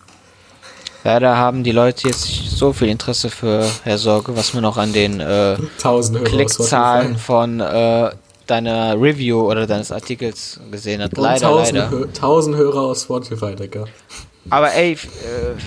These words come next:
Speaker 1: vielleicht irgendwann mal, ne, in was weiß ich wie vielen Jahren, wird man zurückblicken und sagen, Alter,
Speaker 2: Das war ein Künstler. Das war
Speaker 1: Ja.
Speaker 2: noch jemand.
Speaker 1: Das war noch jemand. Wir haben noch vier Minuten. Wen nimmst du, Enes?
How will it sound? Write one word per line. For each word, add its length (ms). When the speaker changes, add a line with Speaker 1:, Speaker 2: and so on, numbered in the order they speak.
Speaker 1:
vielleicht 580
irgendwann 500
mal, 180
ne, 220
in 220
was 220
weiß 120
ich 160
wie 60
vielen 220
Jahren, 440
wird 140
man 140
zurückblicken 580
und 160
sagen, 320
Alter, 480
Speaker 2:
Das 200
war 100
ein 80
Künstler. 560
Das 200
war 140
Speaker 1:
Ja. 80
Speaker 2:
noch 100
jemand. 300
Speaker 1:
Das 200
war 100
noch 180
jemand. 360
Wir 120
haben 60
noch 120
vier 200
Minuten. 540
Wen 160
nimmst 280
du, 220
Enes? 380